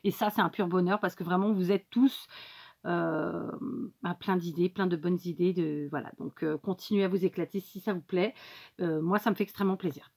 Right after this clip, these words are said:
Donc, je ferai une création sur ce thème quand même, voire peut-être plus, on verra bien. Euh, voilà. Donc, du premier au trente et un mars, le mail, c'est dans barre d'infos, quatre sur la toile. Vous m'envoyez soit les photos qui correspondent à votre création. J'insiste, je vous donne qu'un thème.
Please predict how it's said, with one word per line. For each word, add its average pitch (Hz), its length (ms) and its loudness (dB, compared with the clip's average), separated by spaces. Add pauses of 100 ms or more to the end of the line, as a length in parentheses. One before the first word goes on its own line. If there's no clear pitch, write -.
(400)
Donc, 214 180 4
je 240 140 2
ferai - 140 4
une 294 100 8
création 240 380 2
sur - 180 -8
ce - 100 -4
thème 240 240 2
quand - 120 -2
même, 233 240 4 (320)
voire 180 120 0
peut-être 190 280 -4
plus, 220 180 -4
on 190 60 -2
verra 143 180 -2
bien. 208 220 0 (600)
Euh, 175 1200 2 (360)
voilà. 208 240 4 (160)
Donc, 180 200 0 (380)
du 247 100 0
premier 285 260 6
au 269 40 2
trente 262 240 2
et 247 40 6
un 220 80 8
mars, 220 420 8 (180)
le 233 160 4
mail, 247 240 6
c'est - 280 0
dans 226 160 0
barre 226 160 4
d'infos, 220 320 4
quatre - 240 -4
sur 233 160 0
la 196 120 0
toile. 196 320 2
Vous 240 100 2
m'envoyez 220 480 6
soit 311 340 8
les 285 100 6
photos 247 340 -2
qui 214 120 -10
correspondent 214 540 0
à 214 80 2
votre 214 140 -2
création. 208 500 -2 (800)
J'insiste, 233 360 2
je 214 60 0
vous 226 80 4
donne 226 160 6
qu'un 247 180 2
thème. 175 260 0